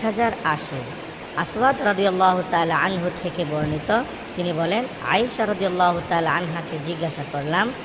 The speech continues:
'রাতে নবী করিম সাল্লাল্লাহু আলাইহি ওয়াসাল্লামের সালাত কেমন ছিল?'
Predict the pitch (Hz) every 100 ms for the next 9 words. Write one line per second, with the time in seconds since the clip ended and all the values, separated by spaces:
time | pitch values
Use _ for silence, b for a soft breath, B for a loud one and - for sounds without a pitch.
0 | B B - 147 156 165 240 254 196 185
1 | 214 233 240 - 190 190 185 220 208 170
2 | 175 214 202 180 175 202 190 180 170 151
3 | - 160 202 208 - 190 220 185 - 131